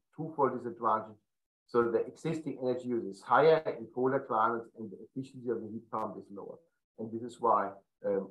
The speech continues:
we have observed this difference. So, and this was, uh, the parallel world in which we studied, uh, the effect of heat pumps. And that is almost the end of my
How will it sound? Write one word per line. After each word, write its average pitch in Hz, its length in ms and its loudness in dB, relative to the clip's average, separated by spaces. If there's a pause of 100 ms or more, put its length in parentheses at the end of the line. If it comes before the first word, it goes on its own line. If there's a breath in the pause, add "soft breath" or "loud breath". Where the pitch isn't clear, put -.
we 104 140 -10
have 95 160 -10
observed - 480 -10 (340)
this 107 140 -14
difference. - 220 -8 (1400)
So, 151 220 4
and 156 120 0
this 202 180 2
was, 147 480 8 (760)
uh, 127 400 8
the 123 180 -2
parallel 139 460 8
world 120 400 6 (100)
in 117 100 -6
which 120 220 -4
we 120 80 -4
studied, 113 420 0 (1400)
uh, 107 380 -2 (680)
the 117 80 -4
effect - 400 -6
of - 60 -14 (100)
heat 175 320 -6
pumps. - 460 -4 (720)
And 127 300 0 (120)
that 151 300 -2
is 120 180 -10
almost 175 480 4 (120)
the 123 100 0
end 110 200 0
of - 120 -12
my 101 120 -12